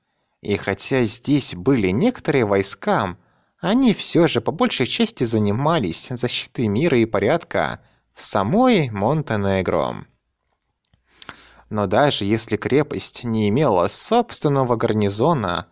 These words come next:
никто не смел недооценивать ее боевую мощь,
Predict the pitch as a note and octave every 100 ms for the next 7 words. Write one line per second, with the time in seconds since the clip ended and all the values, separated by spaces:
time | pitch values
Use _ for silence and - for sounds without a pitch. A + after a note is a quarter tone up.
0 | _ _ _ D3+ - C#4+ G#3+ C3+ - E3+
1 | G3 C3+ A2 G#2 G#2+ - C4 A#3 F3+ C3+
2 | - F#2 F#2+ G3+ D3+ A2+ G#2+ G2+ G#2 G2
3 | F#2 F2+ D#2 - -